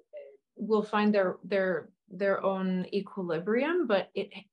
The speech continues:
it's, the fact is that we can't do the job well unless we are, you know, uh, filling our lamp with oil when we're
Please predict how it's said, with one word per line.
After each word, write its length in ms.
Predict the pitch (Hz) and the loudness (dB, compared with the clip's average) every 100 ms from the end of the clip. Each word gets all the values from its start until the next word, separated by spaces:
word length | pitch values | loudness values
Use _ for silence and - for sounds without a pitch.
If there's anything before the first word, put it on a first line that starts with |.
| _ - | _ -8
it's, 480 | 190 - - - - | -8 -8 -14 -14 -10
the 160 | 196 180 | -6 -6
fact 420 | - 214 214 - _ _ _ - | 0 0 0 -6 _ _ _ 0
is 420 | 214 196 185 180 | 4 4 2 -4
that 260 | 180 156 - _ _ - - - _ - | -4 -4 -6 _ _ -20 -20 -20 _ -2
we 280 | 208 208 | 2 2
can't 800 | 208 - - 220 233 240 240 240 - - _ _ _ _ _ _ | 2 -10 -6 0 2 4 2 0 -10 -12 _ _ _ _ _ _
do 300 | 214 240 262 | -2 0 0
the 140 | 240 240 | 0 0
job 760 | - 208 208 185 143 113 - - - _ | 0 0 2 4 2 0 -4 -12 -18 _
well 680 | 202 185 196 151 131 135 - _ | -2 2 4 2 0 -6 -12 _
unless 600 | 208 202 190 185 - - - _ _ _ _ _ _ _ | 0 2 2 -2 -4 -12 -16 _ _ _ _ _ _ _
we 220 | 214 208 - | 4 4 4
are, 380 | 190 170 175 - _ _ _ _ _ _ _ _ _ _ - | 2 2 0 -8 _ _ _ _ _ _ _ _ _ _ -6
you 140 | 202 | -4
know, 260 | 165 151 - _ _ | -2 -4 -8 _ _
uh, 340 | 180 156 131 - - _ _ _ - - _ _ _ _ - - _ | -4 -2 -4 -8 -14 _ _ _ -18 -18 _ _ _ _ -20 -20 _
filling 340 | 247 302 311 | 4 4 4
our 140 | 277 254 | 6 6
lamp 260 | 254 269 | 6 4
with 140 | 240 202 | 0 0
oil 420 | 202 196 107 - _ | 2 2 2 -6 _
when 200 | - 196 | -6 -4
we're 220 | 175 160 | -2 -4